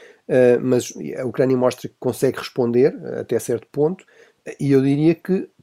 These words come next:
se-, sendo atingidas infraestruturas deste tipo, em si mesmo isso é, é relevante, é, é, é mais um fator que reduz, eh, no fundo, a, a capacidade de apoio logístico eficaz de, às tropas russas no, no terreno.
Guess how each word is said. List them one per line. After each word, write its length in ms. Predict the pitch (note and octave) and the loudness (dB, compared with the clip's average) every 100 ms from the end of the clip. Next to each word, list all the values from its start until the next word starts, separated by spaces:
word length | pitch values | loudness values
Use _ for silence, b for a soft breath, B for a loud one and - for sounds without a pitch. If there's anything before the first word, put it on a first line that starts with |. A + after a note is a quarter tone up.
| _ | _
se-, 320 | - G3+ - | -4 -2 -2
sendo 320 | - F3 E3+ | 2 4 6
atingidas 720 | D#3+ E3 D#3+ C#3 F3 C3+ B2 | 4 2 0 0 -2 -2 -2
infraestruturas 600 | A#2 B2 C3+ - C3 C3+ | -2 -2 -6 -8 -6 -2
deste 240 | B2+ C#3 - | -2 -2 -2
tipo, 420 | E3+ F#3+ C4 E3+ | -4 -4 -8 -2
em 140 | D3+ | -2
si 180 | C#3+ - | -2 -2
mesmo 320 | D3 D#3 D#3+ | 0 0 0
isso 240 | E3 - E3 | -6 -6 -4
é, 220 | E3+ F3+ | -2 -4
é 140 | - D#3 | -2 -2
relevante, 540 | - D3 B2 D#3+ - | -2 -4 -2 -2 -2
é, 40 | A2+ | -6
é, 300 | A2 A#2 A2+ b b - | -2 -4 -4 b b -2
é 80 | |
mais 240 | A#2+ B2+ B2 | 2 2 2
um 80 | C3+ | 0
fator 420 | - B2+ C#3 C3+ | -2 0 0 -2
que 240 | - D3+ D#3+ D#3 | -4 -2 0 -2
reduz, 600 | C#3+ C#3 C#3 D3+ D3 - b b b | -2 -4 -2 -2 -2 -10 b b b
eh, 140 | C#3 C#3 | -4 -2
no 120 | C3 | -4
fundo, 360 | - C#3+ C#3+ | -4 -2 2
a, 100 | D3 | 2
a 60 | C#3+ | 2
capacidade 520 | - D3 C3+ - C#3 | -2 -2 -2 -2 0
de 60 | B2+ | 0
apoio 240 | A2 D3 | -2 -2
logístico 600 | D3 B2 C#3+ - D3+ - | -2 -4 -6 -8 -10 -8
eficaz 500 | D3 - C#3+ C#3+ C3+ | -10 -8 -6 -4 -4
de, 220 | - C#3+ C#3+ | -6 -8 -6
às 180 | B2+ B2 | -6 -6
tropas 340 | - C3 C3+ | -6 -4 -6
russas 380 | - C3 - C3+ | -6 -10 -10 -10
no, 160 | C3+ C#3 | -10 -10
no 160 | C3 | -12
terreno. 300 | - C3+ A#2 | -8 -6 -6